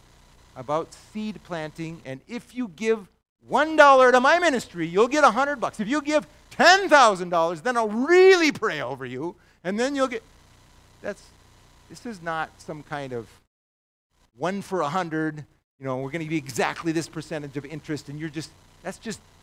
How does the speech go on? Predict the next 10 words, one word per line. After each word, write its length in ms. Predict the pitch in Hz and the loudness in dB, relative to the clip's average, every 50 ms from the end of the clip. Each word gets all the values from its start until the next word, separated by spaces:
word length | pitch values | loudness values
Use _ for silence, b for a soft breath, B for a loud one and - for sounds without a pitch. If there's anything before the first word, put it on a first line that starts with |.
| _ _ _ _ _ _ _ _ _ _ _ _ _ - | _ _ _ _ _ _ _ _ _ _ _ _ _ -16
a 40 | 131 | -14
different 300 | 131 175 - 165 151 - | -12 -12 -10 -10 -8 -6
kind 160 | 170 156 147 | -6 -4 -6
of 60 | 127 | -6
greediness, 520 | 110 131 156 160 131 120 104 82 80 - - | -8 -10 -10 -8 -10 -12 -14 -16 -20 -16 -12
right? 220 | 113 127 175 262 269 - _ _ _ _ _ _ _ _ _ _ _ _ _ _ _ _ _ _ _ _ _ _ _ - _ | -10 -10 -10 -10 -12 -18 _ _ _ _ _ _ _ _ _ _ _ _ _ _ _ _ _ _ _ _ _ _ _ -16 _
But 220 | - 254 247 202 - | -6 -6 -6 -6 -2
Paul 280 | - - 277 277 269 | 2 4 4 4 4
is 380 | 233 208 254 320 370 370 311 214 | 2 0 2 2 2 2 2 -2
saying, 720 | - - - 262 311 339 285 175 151 160 196 254 277 247 | -6 -2 0 2 2 2 2 0 -2 -4 -6 -6 -8 -8